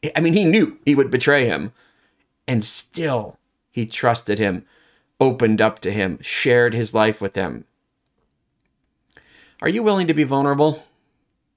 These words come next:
Are you willing to be wounded? Sadly, I see even sometimes in, in marriages, the, the spouses w-, won't even share themselves. There's this protection going on. "I don't, I don't want to be too vulnerable with my spouse 'cause I might get hurt."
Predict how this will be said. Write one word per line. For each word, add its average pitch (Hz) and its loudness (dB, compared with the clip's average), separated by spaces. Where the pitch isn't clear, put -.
Are 117 -4
you 120 0
willing 127 2
to 117 -4
be 117 0
wounded? 123 0
Sadly, - 0
I 110 2
see 131 -4
even 139 -2
sometimes 120 -2
in, 104 0
in 104 -2
marriages, 117 0
the, 104 -2
the 104 -10
spouses 117 0
w-, - -8
won't 135 2
even 110 0
share 117 0
themselves. 98 -4
There's 110 -2
this 123 0
protection 127 -4
going 110 2
on. 101 0
"I 123 2
don't, 151 2
I 139 4
don't 156 2
want 147 4
to 139 2
be 143 2
too 143 -2
vulnerable 135 2
with 127 0
my 120 2
spouse 123 0
'cause 117 -4
I 123 4
might 117 0
get 113 -2
hurt." 117 0